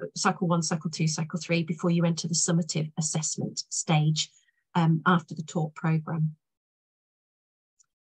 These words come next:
Um, also on this slide, it demonstrates the number of hours approximately for all of those specialist programmes, including the M P Q L T, and, and how long you'll be expected to be, um, working towards that.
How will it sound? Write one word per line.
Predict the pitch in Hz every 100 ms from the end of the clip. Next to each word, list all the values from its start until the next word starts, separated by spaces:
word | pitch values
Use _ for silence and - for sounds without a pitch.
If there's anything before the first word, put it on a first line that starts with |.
| _
Um, | 208 208 214
also | 262 262 240
on |
this | 208 190
slide, | 185 175 165
it | -
demonstrates | 202 185 180 -
the | 190
number | 185 196
of | 185
hours | 175 170 165 160 -
approximately | 160 175 - 175 165 170
for | 170 202
all | 185 190 190
of | 170
those | 143 156
specialist | 160 - 160 -
programmes, | 165 160 156 165
including | 170 - 170 170
the | 170
M | 160
P | 156 -
Q | - 156
L | 156
T, | 156 - - 156
and, | 170 165
and | 185
how | 170 208 196
long | 185 175 165 160 156 - - - -
you'll | 165
be | 165
expected | 156 - - - 160
to | -
be, | 175 185 170 -
um, | 160 160
working | 180 156 156 165
towards | - 165 151 156 -
that. | 147